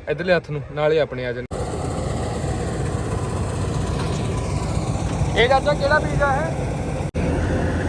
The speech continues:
ਕਰੋ ਕਿਹੜਾ ਸਫਾਈ ਚੈੱਕ। ਬਣਾਈ ਪਈ ਆ ਗੱਲਬਾਤ ਐਨ।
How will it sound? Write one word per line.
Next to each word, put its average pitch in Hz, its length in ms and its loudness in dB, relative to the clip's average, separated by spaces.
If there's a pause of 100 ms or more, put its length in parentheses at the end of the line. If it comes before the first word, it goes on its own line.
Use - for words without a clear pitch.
(240)
ਕਰੋ 208 200 6
ਕਿਹੜਾ 202 280 6
ਸਫਾਈ 185 320 4
ਚੈੱਕ। 170 200 2 (2750)
ਬਣਾਈ 165 200 4
ਪਈ 185 220 2
ਆ 220 80 6
ਗੱਲਬਾਤ 214 440 4
ਐਨ। 233 220 2